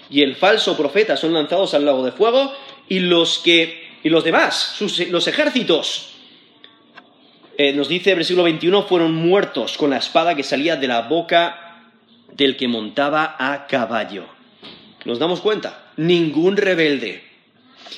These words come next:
permanecerá ante la victoria decisiva de Cristo. Pero debes de considerar de qué lado estás, ¿no? ¿Estás del lado del Mesías? Aquí em-, empieza esta escena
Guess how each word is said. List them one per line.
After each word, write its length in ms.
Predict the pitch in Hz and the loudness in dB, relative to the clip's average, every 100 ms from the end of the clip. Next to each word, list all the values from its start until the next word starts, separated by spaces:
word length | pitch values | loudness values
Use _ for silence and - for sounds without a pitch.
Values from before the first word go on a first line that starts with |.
| - - | -12 0
permanecerá 840 | 170 160 151 151 143 143 165 156 | 2 4 2 0 2 2 2 2
ante 300 | 151 143 147 | 0 -2 0
la 140 | 139 127 | 0 0
victoria 580 | 123 - 170 170 175 | -2 -2 -2 0 -2
decisiva 720 | 156 135 120 - 139 139 123 113 | 0 -4 -2 -2 0 -2 -2 -6
de 180 | 104 | -8
Cristo. 420 | - 95 90 - - - - _ _ _ _ _ _ - _ _ _ - - | -8 -6 -4 -6 -10 -20 -20 _ _ _ _ _ _ -20 _ _ _ -20 -6
Pero 140 | 123 | -2
debes 140 | 127 135 | 0 0
de 80 | |
considerar 600 | 147 123 123 143 123 - - | -2 -4 -4 -6 -6 -16 -12
de 160 | 123 | -10
qué 120 | - 117 | -6 -6
lado 200 | 113 98 | -6 -10
estás, 520 | - - - - - _ _ _ _ | -14 -12 -12 -12 -20 _ _ _ _
¿no? 160 | 160 - | -12 -10
¿Estás 840 | 101 - 139 160 - - - - - _ - _ _ - | -10 -4 -2 0 0 -2 -6 -20 -20 _ -20 _ _ -10
del 200 | 120 110 | -8 -4
lado 340 | 113 117 127 139 | -2 -2 -2 -4
del 240 | 117 107 | -4 -6
Mesías? 680 | 98 92 110 113 156 - - - - - _ _ _ _ _ - _ _ _ _ _ - - - - _ - | -6 -10 -8 -10 -10 -10 -10 -14 -20 -20 _ _ _ _ _ -20 _ _ _ _ _ -20 -20 -20 -20 _ -10
Aquí 280 | 127 160 | 0 4
em-, 120 | 180 170 | 4 4
empieza 560 | 143 135 165 175 175 | -4 0 0 2 2
esta 220 | 151 - 139 | 2 0 -2
escena 840 | - 170 165 139 131 143 - - | 0 0 2 0 -2 -6 -14 -20